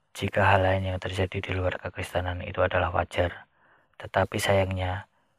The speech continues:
ini pun sudah meracuni kekristenan juga. Persatuan versi dunia hanyalah suatu slogan, sekedar ucapan bibir yang tidak ada isinya. Maka sangatlah naif jika hanya mau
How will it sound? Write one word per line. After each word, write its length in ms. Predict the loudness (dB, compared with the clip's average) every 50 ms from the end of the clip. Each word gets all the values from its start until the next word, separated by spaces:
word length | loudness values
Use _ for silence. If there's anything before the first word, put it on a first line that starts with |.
| _ _ -6
ini 220 | -4 -2 -2 0
pun 160 | -2 -2 -4
sudah 240 | -2 2 4 4 4 4
meracuni 480 | 4 2 2 2 0 -4 -2 -2 -2
kekristenan 600 | -4 -6 -10 -10 -10 -10 -8 -4 -4 -2 -2 -2 -4
juga. 480 | -6 -8 -6 -2 -2 -2 -2 -4 -8 _ _ _ _ _ _ _ _ -20 _ _ _ _ _ _ _ -8
Persatuan 560 | -6 -4 0 0 0 2 2 2 0 0 0
versi 320 | -4 -4 -4 -2 -4 -4
dunia 720 | -2 -2 -4 -2 -2 -2 -2 -2 -2 -4 -6 -8 -10 -8 -4
hanyalah 320 | 0 2 4 4 4 4
suatu 320 | 2 2 2 2 0 0
slogan, 600 | -6 -4 -2 -2 -2 -2 -2 -2 -2 -4 -6 -12 _ _ _ _ _ _ _ _ _ _ _ _ _ -14
sekedar 400 | -12 -10 -4 0 2 2 2 2
ucapan 400 | 2 -2 -2 -2 0 -2 -4 -4
bibir 320 | -6 -8 -8 -4 -4 -2
yang 160 | -2 -2 -2 -4
tidak 320 | -6 -4 0 0 0 0
ada 140 | 0 -2 -6
isinya. 500 | -6 -6 -6 -8 -8 -8 -8 -10 -12 -16 _ _ _ _ _ _ _ _ _ _ _ _ _ _ _ -2 0
Maka 240 | 0 2 2 0
sangatlah 400 | 0 0 0 0 0 0 0 0
naif 320 | 0 0 -2 -2 -2 -4 -6
jika 480 | -8 -8 -2 0 0 0 0 -2 -2
hanya 240 | -2 -2 0 0 0
mau 240 | 2 2 2 2 0